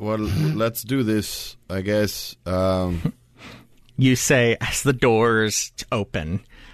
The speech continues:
Speaker 2: Five of you have effectively similar seats to where you were last time. The, uh, the crew of you with Amareya Dejani in the center, all grabbing a seat along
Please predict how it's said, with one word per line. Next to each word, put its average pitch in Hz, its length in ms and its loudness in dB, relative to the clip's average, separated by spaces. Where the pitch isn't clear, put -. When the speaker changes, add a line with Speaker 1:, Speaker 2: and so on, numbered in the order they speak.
Speaker 2:
Five 156 440 2
of 127 180 -2
you 120 420 2
have - 300 0
effectively 120 680 -2
similar 101 440 -4
seats - 360 -4
to 110 100 0
where 95 160 0
you 87 180 -2
were 82 340 -2
last 85 420 -4
time. - 420 -6
The, 92 600 0
uh, 80 220 0
the 98 120 -4
crew 131 340 4
of 120 140 0
you 107 180 2
with 107 140 0
Amareya 113 460 2
Dejani 101 560 -2
in 113 220 -6
the 95 100 -4
center, 92 640 -4
all 98 240 2
grabbing 101 560 0
a 95 40 0
seat - 380 -4
along 107 580 2